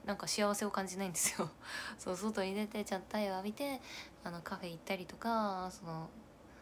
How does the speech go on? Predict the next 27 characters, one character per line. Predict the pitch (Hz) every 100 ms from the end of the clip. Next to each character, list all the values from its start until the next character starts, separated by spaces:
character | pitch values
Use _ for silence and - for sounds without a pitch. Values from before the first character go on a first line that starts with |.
| - - -
友 | - 160
達 | 165 -
と | -
か | 165
メ |
ン | 156
バ | 156
ー | 156
と |
か | - -
家 | 165
族 | 165 160
と | -
か | -
誰 | 165 160
か | 160
し | -
ら | 170
と | 196 226 208
ご | 170 180
飯 | 170
行 | 160
っ |
た | - 165
り |
と | 165
か、 | - 175 170